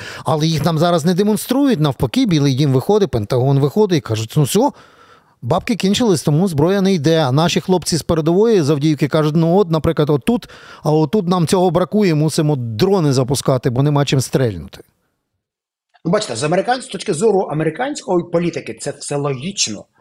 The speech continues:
Speaker 2: Білий дім, і, і оскільки громадська думка в Сполучених Штатах, попри все, більшість американців, е, підтримують і симпатію відноситься до України, бо Україна бореться за,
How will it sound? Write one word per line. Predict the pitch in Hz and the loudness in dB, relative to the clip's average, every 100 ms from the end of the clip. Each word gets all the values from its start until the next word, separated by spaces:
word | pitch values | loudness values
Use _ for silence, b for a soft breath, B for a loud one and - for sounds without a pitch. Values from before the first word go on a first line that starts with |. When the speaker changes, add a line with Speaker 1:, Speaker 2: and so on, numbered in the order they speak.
| b b _ | b b _
Speaker 2:
Білий | 107 151 185 156 131 | -10 -2 0 0 -4
дім, | 120 135 185 240 247 226 B B - | -10 -6 -2 0 -2 -4 B B -12
і, | 139 | -10
і | 196 | -8
оскільки | 165 - 214 214 185 160 | -10 -6 -6 0 0 0
громадська | 135 135 147 196 196 170 | -4 -2 -2 -2 -4 -4
думка | 143 190 156 | -2 -2 -4
в | 139 | -8
Сполучених | - 156 160 151 | -6 -6 -4 -4
Штатах, | - 147 127 - | -4 -4 -8 -2
попри | 170 190 185 185 | 0 2 0 0
все, | - - 139 - - _ _ _ | 0 0 -2 -4 -16 _ _ _
більшість | 110 151 175 160 - | -8 -4 -4 -4 -4
американців, | 147 147 147 208 233 - 139 - 131 | -2 -2 -2 -2 -2 -4 -6 -8 -10
е, | 127 | -8
підтримують | 127 151 - 196 175 156 156 | -8 -10 -4 -2 0 -2 -6
і | |
симпатію | 143 156 147 160 151 139 | -6 -6 -2 -2 -2 -6
відноситься | 139 143 131 123 127 | -6 -6 -8 -10 -10
до | 113 139 | -8 -6
України, | 131 127 123 190 240 247 b b - | -6 -6 -6 -6 -6 -12 b b -14
бо | 123 | -10
Україна | 123 175 202 | -6 -4 -4
бореться | 127 143 151 131 127 | -4 -2 -2 -4 -8
за, | 113 117 131 117 | -8 -4 -4 -4